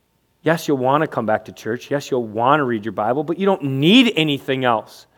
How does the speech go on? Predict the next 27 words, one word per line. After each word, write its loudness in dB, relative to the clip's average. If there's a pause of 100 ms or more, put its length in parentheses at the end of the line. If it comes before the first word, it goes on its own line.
(120)
You 0
have 2
Jesus. -6 (2000)
I -18
just -10
wanna -4
be -4
clear -4
with -6
that. -10 (1900)
And -10
so 2
maybe 0
you're 2
like, 2
"Yeah, 0
I 2
want -2
to -6
accept -12
Jesus -18
Christ -10
as -18
my -8
Lord -6
and -14
Savior. -14